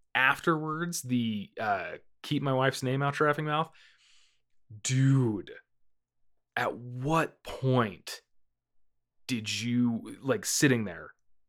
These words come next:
how long did it take for Will Smith to be like, "I probably shouldn't have done that. Oh, crap. I should not. Oh, dang it. I, I was out of line." Like,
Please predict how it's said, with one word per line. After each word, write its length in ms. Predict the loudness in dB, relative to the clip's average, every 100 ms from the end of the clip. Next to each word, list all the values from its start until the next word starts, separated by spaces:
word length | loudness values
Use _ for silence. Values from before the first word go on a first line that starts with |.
| _ -6
how 300 | 0 2 4
long 360 | 4 2 2
did 120 | 0 -4
it 140 | -6
take 260 | -4 -4 -4
for 140 | -4
Will 220 | -2 -2
Smith 320 | -4 -8 -10 -12
to 80 |
be 140 | -10 -8
like, 380 | -8 -10 -14 -18 -20 -20 -20 _ _ -6
"I 80 | 0
probably 300 | 0 0 -2
shouldn't 240 | -6 -8
have 80 | -10
done 220 | -12 -12
that. 200 | -12 -14 _ _ -4
Oh, 640 | 0 2 2 2 2 0 -2
crap. 300 | -8 -12 -14 -10
I 260 | -10 -8 -8
should 220 | -10 -10
not. 240 | -12 -12 -10
Oh, 560 | -6 -4 -4 -6 -10 -20 _ -6
dang 260 | -4 -4
it. 140 | -8 -10
I, 640 | -6 -4 -2 -4 -4 -8 -14 _ _ _ _ -6
I 140 | -4
was 140 | -4
out 120 | -4 -4
of 80 |
line." 340 | -4 -8 -8 -8
Like, 220 | -6 -6